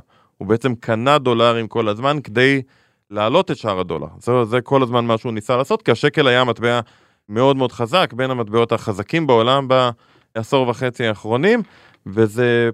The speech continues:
פגע מאוד ביצואנים. יצואנים, אגב, זה בדיוק ההפך מיבואנים. אם אני יצואן ואני מוכר את התוצר שלי במאה דולר בחו"ל, ופעם קיבלתי על המאה דולר האלה שלוש מאות ארבעים שקל, שאיתם שילמתי משכורות ושכר דירה והכל,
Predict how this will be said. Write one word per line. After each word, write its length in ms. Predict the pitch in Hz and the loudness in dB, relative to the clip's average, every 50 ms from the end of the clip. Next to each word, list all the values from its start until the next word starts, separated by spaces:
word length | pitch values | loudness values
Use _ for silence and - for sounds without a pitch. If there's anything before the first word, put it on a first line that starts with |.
| - | -4
פגע 280 | - 127 117 127 151 156 | -4 -2 0 2 2 2
מאוד 220 | 147 147 147 135 | 2 2 2 2
ביצואנים. 560 | 135 139 127 117 - - 123 127 139 143 127 117 | 2 2 2 0 0 -4 -4 -4 -2 -2 -2 -4
יצואנים, 420 | 110 - 139 143 156 185 196 196 | -4 -2 -2 0 0 2 2 2
אגב, 260 | 190 165 185 190 170 | 2 2 4 2 2
זה 120 | 151 151 143 | 2 0 -2
בדיוק 300 | 143 165 165 170 - 151 | 0 0 0 0 2 2
ההפך 300 | 143 143 - 156 - 143 | 2 2 2 -2 -4 -2
מיבואנים. 760 | 139 139 139 143 127 143 156 160 175 196 180 117 90 87 98 104 - | -2 0 0 2 2 2 2 2 2 2 0 0 -2 -4 -8 -10 -6
אם 180 | 110 139 143 139 | -4 -2 -2 0
אני 120 | 139 143 | 2 2
יצואן 500 | 143 143 139 - 135 127 127 131 127 113 | 2 2 2 0 0 0 2 2 2 2
ואני 140 | 117 113 110 | 0 0 -2
מוכר 440 | 107 107 - - 139 135 127 113 101 - _ _ _ _ _ _ _ - - | -4 -6 -4 0 0 2 2 0 -2 -6 _ _ _ _ _ _ _ -14 -14
את 140 | 104 - 113 | -8 -4 -2
התוצר 540 | 110 107 104 - 113 - - 143 139 139 | -2 -2 -2 -6 -8 -2 0 2 2 2
שלי 320 | 123 - 139 113 107 104 98 | 0 -2 -4 -4 -4 -4 -4
במאה 440 | 92 104 104 107 117 139 143 131 120 | -4 -4 -4 -2 0 0 2 2 2
דולר 360 | 110 120 120 120 120 117 107 | 2 2 2 2 2 0 -2
בחו"ל, 500 | 101 107 107 104 104 95 92 98 107 104 | -4 -6 -6 -6 -4 -2 -2 -2 -2 -4
ופעם 300 | 104 101 - 131 131 123 | -6 -4 0 0 0 0
קיבלתי 580 | - 127 107 117 120 123 113 - - 117 104 98 - _ _ _ _ _ _ _ _ | -2 -4 0 0 0 0 0 -2 -2 -2 -2 -2 -4 _ _ _ _ _ _ _ _
על 200 | - 95 98 107 | -6 -2 0 0
המאה 260 | 107 110 120 127 127 120 | 0 2 2 2 2 2
דולר 340 | 113 123 123 127 123 117 | 2 2 2 2 2 2
האלה 220 | 113 113 110 107 104 | 0 0 -2 -2 -2
שלוש 240 | - 143 139 127 143 | 0 0 0 0 0
מאות 160 | 135 117 135 | -2 -2 -2
ארבעים 300 | 120 117 120 120 120 113 | 0 2 2 0 0 -2
שקל, 480 | - - 110 104 - - 123 127 131 | -2 -2 -2 -2 0 0 0 0 0
שאיתם 560 | 123 - 113 104 98 98 104 104 - 127 120 107 | -2 -4 -2 -2 -2 -2 -2 -2 -2 -2 -2 -2
שילמתי 360 | - 123 110 110 104 120 110 | 0 0 0 0 0 -2 -4
משכורות 520 | 95 92 - - 107 104 120 135 131 104 92 | -6 -6 -4 -4 -4 0 2 2 2 0 0
ושכר 300 | 92 - - 123 117 110 | -6 -6 -2 0 0 0
דירה 340 | 104 101 101 117 131 127 104 | 0 0 0 0 0 0 0
והכל, 420 | 98 92 92 - 95 92 98 123 | 0 -2 -2 0 0 2 2 2